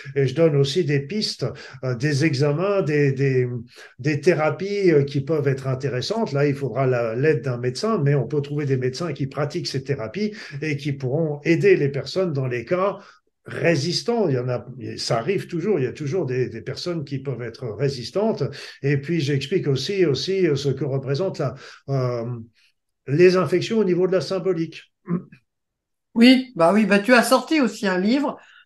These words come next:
Speaker 2: hein,
Speaker 1: Oui.
Speaker 2: je t'avais interviewé là-dessus, donc, euh, sur la symbolique, précisément, des maladies.
Speaker 1: Voilà.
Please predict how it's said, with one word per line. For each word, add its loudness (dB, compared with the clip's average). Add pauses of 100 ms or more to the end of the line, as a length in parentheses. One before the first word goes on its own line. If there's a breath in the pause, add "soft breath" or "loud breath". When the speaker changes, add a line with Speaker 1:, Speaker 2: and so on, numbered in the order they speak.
(100)
Speaker 2:
hein, 4
Speaker 1:
Oui. 2
Speaker 2:
je -2
t'avais 0
interviewé 0
là-dessus, 0
donc, 0
euh, 2
sur -2
la 2
symbolique, 2 (260 soft breath)
précisément, 4 (200 loud breath)
des 4
maladies. 6 (500)
Speaker 1:
Voilà. 2